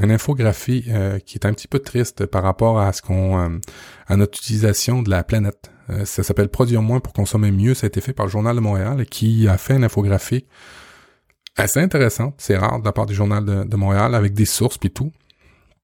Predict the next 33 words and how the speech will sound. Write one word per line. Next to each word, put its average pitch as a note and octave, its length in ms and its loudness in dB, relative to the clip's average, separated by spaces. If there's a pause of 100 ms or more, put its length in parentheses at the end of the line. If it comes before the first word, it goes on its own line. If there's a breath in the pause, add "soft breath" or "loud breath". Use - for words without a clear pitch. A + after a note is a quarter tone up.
(680)
Euh, G2+ 80 2
c'est G2 200 2
rare A2 200 2
qu'ils - 140 0
fassent G2+ 220 0
des G2 120 0
articles G2+ 420 -2
un F2+ 180 0
peu - 120 -8
plus - 140 -4
fouillés, G2+ 420 -2
mais C#3 80 0
quand - 220 0
ils F#2 40 0
le F2 40 -2
font, - 160 -2
faut - 140 -6
le - 40 -4
souligner F2+ 300 0
aussi. F#2+ 220 0 (640 loud breath)
Alors, A#2 260 2
ça G#2+ 160 0
montre D3 240 0
que - 140 -6
depuis G2 320 2
mille C3 360 2
neuf A2+ 200 2
cent C#3+ 600 0
soixante-dix, A#2+ 1040 0
on F#2+ 320 2
utilise, C3 720 0
euh, A2 240 2
la, A2 600 0